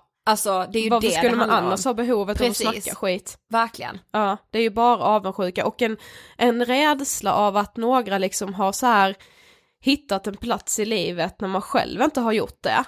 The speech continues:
Speaker 1: Ja.
Speaker 2: Alltså det var ju lite som vi pratade om igår, att man kan liksom bli avundsjuk på vissa när de pratar om sitt liv.
Speaker 1: Mm.
Speaker 2: Och där och då blir man liksom avundsjuk för att just då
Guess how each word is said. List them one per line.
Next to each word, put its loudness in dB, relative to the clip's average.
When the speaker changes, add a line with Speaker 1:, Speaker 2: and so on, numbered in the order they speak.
Speaker 1:
Ja. 2
Speaker 2:
Alltså -2
det 0
var 6
ju 4
lite -2
som -4
vi 2
pratade -4
om -6
igår, 0
att -2
man -2
kan -8
liksom -10
bli -6
avundsjuk 0
på -10
vissa 0
när 4
de 4
pratar 0
om -10
sitt -6
liv. -2
Speaker 1:
Mm. -6
Speaker 2:
Och 2
där 2
och -2
då -2
blir 4
man -2
liksom -6
avundsjuk 2
för 0
att -6
just -4
då 4